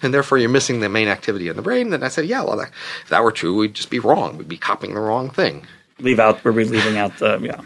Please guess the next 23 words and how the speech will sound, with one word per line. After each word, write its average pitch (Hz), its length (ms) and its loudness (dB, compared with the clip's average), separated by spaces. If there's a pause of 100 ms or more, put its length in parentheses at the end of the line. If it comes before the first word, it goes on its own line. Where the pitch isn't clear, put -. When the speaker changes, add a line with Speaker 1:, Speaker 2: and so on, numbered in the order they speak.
(140)
Speaker 1:
The 120 80 -8
main 101 180 0
thing. 78 220 -4
But 107 140 4
if - 160 0
the 151 60 6
main 139 220 2
thing 139 200 2
is 117 140 2
these 104 180 2
signals 156 280 0
going - 260 -10
back - 200 -12
and - 80 -16
forth - 320 -4
and 104 160 -4
we 110 120 0 (120)
get 85 200 -8
that - 180 -8
part 64 220 0
right, 80 340 -2 (1080)
then 78 160 -10
it's - 220 -16